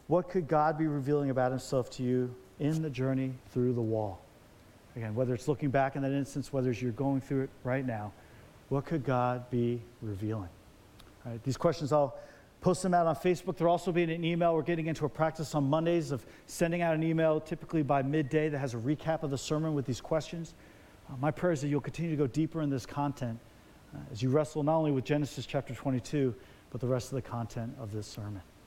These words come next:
Uh, may God give you the grace to journey through whatever walls you are facing with the power and presence of Jesus, the one who went through the ultimate wall, the cross of Christ.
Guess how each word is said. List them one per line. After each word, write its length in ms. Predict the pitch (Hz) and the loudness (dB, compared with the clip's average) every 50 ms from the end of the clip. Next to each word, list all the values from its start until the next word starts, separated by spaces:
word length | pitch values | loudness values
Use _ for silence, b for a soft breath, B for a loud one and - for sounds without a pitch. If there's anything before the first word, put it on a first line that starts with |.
| B B B B B B B B B - | B B B B B B B B B -18
Uh, 40 | - - 101 107 | -16 -14 -6 -2
may 120 | 120 120 | 0 0
God 480 | 113 - 156 151 151 147 147 147 135 127 - - - - - - - - - - - - - - | 2 4 4 4 4 4 4 2 0 -2 -10 -14 -20 -20 -20 -20 -20 -20 -20 -20 -20 -20 -20 -10
give 300 | - - 160 165 147 - | -2 0 0 0 0 -2
you 240 | 143 139 151 165 175 | -4 -2 0 0 0
the 100 | 165 180 | 0 -2
grace 540 | 170 - 156 147 127 107 92 - - - - - - - - - - - - - - - - - - | -6 -2 -2 -2 -2 -2 -4 -8 -14 -18 -20 -20 -20 -20 -20 -20 -20 -20 -20 -20 -20 -20 -20 -12 -8
to 100 | - 110 | -8 -6
journey 380 | - - 139 139 143 143 139 | -2 -2 0 0 0 0 -2
through 500 | 123 - - - 139 143 143 139 143 160 - - - - - - - | -4 -4 -4 0 2 2 2 2 0 -2 -8 -14 -20 -20 -20 -16 -8
whatever 460 | - 131 170 - 196 180 180 202 202 | -6 -6 -4 -2 -2 0 2 2 2
walls 580 | 185 165 170 160 156 151 151 139 - - - - - - - - - - - - - - - - - - - | 2 2 0 0 0 0 -2 -2 -4 -8 -16 -20 -20 -20 -20 -20 -20 -20 -20 -20 -20 -20 -20 -20 -16 -6 -2
you 100 | 131 135 | 0 0
are 80 | 127 | 0
facing 440 | - - 131 127 127 - - 120 95 - - - - - - - - - - - - - - - - - - - - - - - - - - - - | -2 -2 -4 -4 -4 -4 -6 -12 -14 -14 -18 -20 -20 -20 -20 -20 -20 -20 -20 -20 -20 -20 -20 -20 -20 -20 -20 -20 -20 -20 -20 -20 -20 -20 -20 -16 -14
with 80 | - | -14
the 60 | - - | -12 -12
power 380 | - - - 143 143 147 147 | -10 -8 -6 -4 -2 -2 0
and 100 | 143 143 | -2 -2
presence 380 | - - 131 123 113 117 107 - | 0 0 0 0 0 -2 -4 -4
of 80 | 123 107 | -4 -4
Jesus, 400 | - 123 117 110 107 117 104 - | -2 -2 -2 -2 -2 -6 -8 -6
the 120 | - 123 | -6 -8
one 320 | 101 - - 135 120 107 95 90 - - - - - - - - - - - - - | -6 -4 -4 -4 -2 -4 -4 -8 -14 -18 -20 -20 -20 -20 -20 -20 -20 -20 -20 -16 -8
who 140 | - 123 113 127 147 123 110 | -6 -4 -4 -4 -4 -4 0
went 260 | 127 139 135 135 - | 0 0 0 -2 -4
through 280 | - - 135 127 117 107 | -4 -2 0 0 0 0
the 160 | 98 123 160 - | -2 -4 -4 -2
ultimate 340 | 143 135 123 - 135 127 123 | -2 -2 -2 -2 -4 -4 -2
wall, 440 | 120 113 113 113 110 104 101 95 - - - - - - - - - - | -2 -2 -2 -2 -2 -4 -6 -8 -10 -16 -20 -20 -20 -20 -20 -20 -18 -12
the 80 | - 117 | -12 -10
cross 320 | - - 123 113 107 - | -8 -6 -6 -6 -6 -6
of 100 | - 104 | -8 -10
Christ. 440 | - - 120 107 101 92 - - - | -8 -6 -6 -6 -6 -8 -12 -16 -20